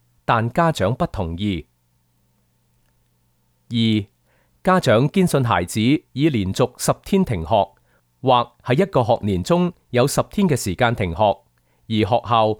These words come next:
未遵守適當嘅程序。A、家長不同意學校將孩子安置到臨時替代性教育環境中，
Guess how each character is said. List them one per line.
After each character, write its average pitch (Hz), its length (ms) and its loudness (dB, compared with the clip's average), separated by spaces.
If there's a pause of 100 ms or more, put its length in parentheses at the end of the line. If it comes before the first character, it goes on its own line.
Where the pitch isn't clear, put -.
(160)
未 131 220 2
遵 190 200 2
守 113 220 2
適 190 200 -2
當 127 200 0
嘅 120 80 0
程 85 260 -4
序。 92 360 -2 (760)
A、 165 320 2 (500)
家 175 200 2
長 113 220 2
不 185 100 2
同 95 280 -4
意 120 180 2
學 123 300 -2
校 113 180 0
將 175 180 0
孩 98 240 -2
子 - 160 -6 (440)
安 180 220 2
置 131 140 -2
到 127 80 2
臨 95 280 0
時 95 160 -4
替 135 220 0
代 107 140 0
性 123 180 -2
教 123 200 0
育 113 80 0
環 87 300 0
境 107 200 -4
中， 160 300 0